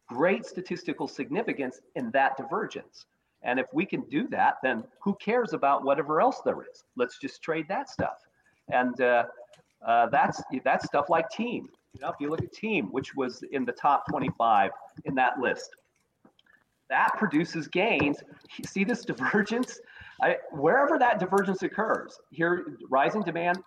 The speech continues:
falling supply. Here, demand's at ten, supply falls. The stock's gonna surge. When that breaks down, then you leave. And here it has already. So see that short volume's above trend,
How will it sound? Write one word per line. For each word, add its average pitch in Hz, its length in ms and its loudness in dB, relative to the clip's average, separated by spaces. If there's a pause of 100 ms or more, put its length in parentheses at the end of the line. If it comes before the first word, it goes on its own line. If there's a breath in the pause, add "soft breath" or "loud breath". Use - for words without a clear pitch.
(100)
falling 139 300 2
supply. 147 480 2 (380)
Here, 196 320 2
demand's 160 380 0
at 151 140 -4
ten, 180 360 0 (180)
supply - 440 2
falls. - 320 0
The 143 80 -6
stock's 233 440 0
gonna 113 160 -4
surge. - 520 -8 (760)
When 175 360 4
that 247 260 4
breaks 190 300 0
down, 160 440 0
then 110 160 -2
you 143 120 -2
leave. 233 340 -10 (180)
And 143 140 -2
here 170 120 2
it 170 120 0
has 214 260 2
already. 87 300 -2 (100)
So 127 200 -6
see 175 180 -8
that 170 180 0
short - 200 -8
volume's 151 280 0
above 139 240 -2
trend, 175 360 -2